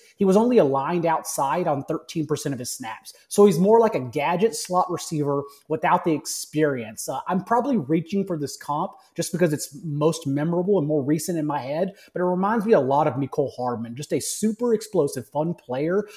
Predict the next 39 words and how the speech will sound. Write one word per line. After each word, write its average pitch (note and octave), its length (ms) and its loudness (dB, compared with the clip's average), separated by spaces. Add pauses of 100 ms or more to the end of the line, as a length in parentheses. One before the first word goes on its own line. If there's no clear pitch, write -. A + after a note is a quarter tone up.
(100)
who A3+ 100 8
just F#3 180 2
didn't F#3+ 180 8
get F#3+ 140 6
the E3 60 2
experience D3+ 580 -2
'cause - 140 -12
he A3+ 180 0
also D#3 640 0 (220)
only G3 200 2
played F#3 300 2
two G#3+ 200 0
years F3+ 340 2
at C#3+ 100 0
wide D3+ 220 0
receiver, D3 480 -2 (220)
primarily F3 580 2
in D#3+ 60 2
the D3 60 0
slot D#3+ 520 0 (240)
at - 160 2 (160)
Georgia. C3 600 -2 (200)
And E3+ 160 4
then, F3 220 2
of E3 120 -4
course, D#3 320 4
he E3 80 2
hasn't D3 240 2
translated D3+ 640 -2
really C#3+ 220 -2
well C3+ 400 -4 (220)
in D#3+ 220 2
that D#3 240 -2
role D3+ 300 4
in D3 120 -4
the C3 60 -6
league. C3 400 -4
So C#3+ 440 2 (340)
I, D#3 60 -2